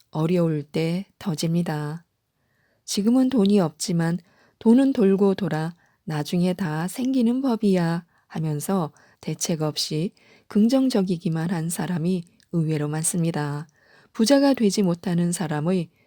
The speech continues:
전형적인 사고 방식입니다. 지금 아무 노력도 안 하면 나이를 한 살 한 살 먹을 때마다 생활은 더욱 힘들어진다고 생각해야 합니다. 한참 나이 먹고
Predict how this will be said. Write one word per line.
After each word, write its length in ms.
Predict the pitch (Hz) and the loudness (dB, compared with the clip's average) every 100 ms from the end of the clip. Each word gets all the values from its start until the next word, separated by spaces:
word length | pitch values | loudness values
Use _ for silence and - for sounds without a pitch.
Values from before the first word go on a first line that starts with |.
| _ | _
전형적인 840 | - 147 170 170 170 156 156 165 - _ - | -8 -2 0 0 0 -4 -4 -4 -6 _ -18
사고 580 | - 165 151 151 190 208 | -12 -10 -6 -6 -6 -10
방식입니다. 920 | - 160 165 151 160 170 151 147 143 170 _ _ _ _ _ _ | -8 -6 -6 -4 -2 -2 -4 -6 -8 -12 _ _ _ _ _ _
지금 360 | - 254 277 262 | -4 0 0 2
아무 280 | 190 214 202 | 2 4 4
노력도 480 | 170 175 170 175 | 2 0 -2 -2
안 180 | 165 147 | -2 -2
하면 380 | 147 165 190 143 _ _ _ _ | -2 -2 -2 -4 _ _ _ _
나이를 480 | 175 170 196 233 247 | -4 0 2 2 0
한 260 | 254 226 214 | 0 0 0
살 360 | 220 196 196 | 0 -2 0
한 300 | 214 220 170 | -2 -2 -2
살 340 | 170 160 160 220 _ _ - | -2 -4 -4 -8 _ _ -8
먹을 360 | 151 151 170 | -6 -2 -2
때마다 640 | 151 160 151 143 151 160 226 _ _ _ | -2 -4 -2 -4 -4 -6 -8 _ _ _
생활은 580 | - 277 262 262 262 254 | -10 -2 2 4 4 2
더욱 440 | 262 160 170 190 139 _ _ | -2 -2 0 0 -2 _ _
힘들어진다고 1120 | - 262 262 240 226 190 156 156 151 143 160 - _ _ | -4 0 2 2 2 0 -4 -4 -6 -4 -6 -6 _ _
생각해야 680 | - 226 233 220 196 151 160 | -4 0 0 0 -4 -2 -2
합니다. 600 | 190 175 151 147 156 - _ _ _ _ | -2 -2 -4 -6 -10 -14 _ _ _ _
한참 480 | 262 254 - 254 233 | -2 -2 0 0 2
나이 280 | 165 175 | 2 2
먹고 520 | 180 160 - 160 170 | 2 0 -2 -2 -2